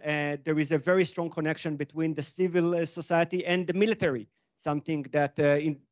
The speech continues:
Taiwan completely lacks from historical reasons and other reasons, of course, but still this very, very strong link between, uh, business and the military that benefits both sides. And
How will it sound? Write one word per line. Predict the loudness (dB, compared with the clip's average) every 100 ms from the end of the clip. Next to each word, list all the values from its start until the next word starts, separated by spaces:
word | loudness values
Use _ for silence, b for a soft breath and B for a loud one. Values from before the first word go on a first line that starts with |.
| -2
Taiwan | 0 2 0
completely | -2 -2 0 0
lacks | 0 0 -2 -20 _ _ _
from | -2 -2 -4 _
historical | -14 -4 -2 0
reasons | 2 2 2 -2
and | 0
other | 0 2
reasons, | 0 0 -6
of | -8
course, | -4 -4 -4
but | -2 -2 -4 _ _ _
still | -10 -2 0 2
this | 0 -2
very, | -10 -6 2 4 4
very | 2 0 -2
strong | -2 -6 -6 -2
link | 0 0 0 -8 _ _ _ -10
between, | -10 -6 0 0 0
uh, | -4 -2 0 0 0 -2 -4 2
business | 2 2 0 -4 -4
and | -2 0
the | 2
military | 2 2 2 2 0 -2 _ -6
that | -2
benefits | 0 0 -2 -10
both | -4 -4 -4
sides. | -6 -6 -8 _ _ _ _ _ _ _ -4
And | 0 0 -4